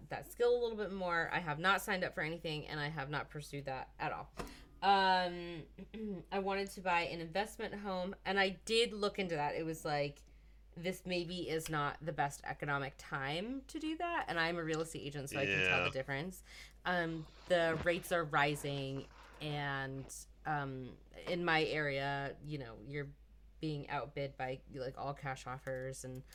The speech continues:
Speaker 1: um, I kinda snuck in into the market, secured a house before it really drove up. So I'm just gonna have to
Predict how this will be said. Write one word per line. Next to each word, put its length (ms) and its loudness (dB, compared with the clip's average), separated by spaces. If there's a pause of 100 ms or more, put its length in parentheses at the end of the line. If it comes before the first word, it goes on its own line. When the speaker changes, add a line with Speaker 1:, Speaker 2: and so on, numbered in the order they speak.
(320)
Speaker 1:
um, 300 0
I 140 -2
kinda 240 -2
snuck 420 -4
in 420 -4 (200)
into 180 -6
the 80 -8
market, 560 -6 (160)
secured 380 -8
a 40 -4
house 460 -10
before 320 -10
it 120 -12
really 220 -4
drove 280 -6
up. 220 -2
So 420 -2 (400)
I'm 100 -6
just 160 -8
gonna 160 2
have 220 -4
to 180 -2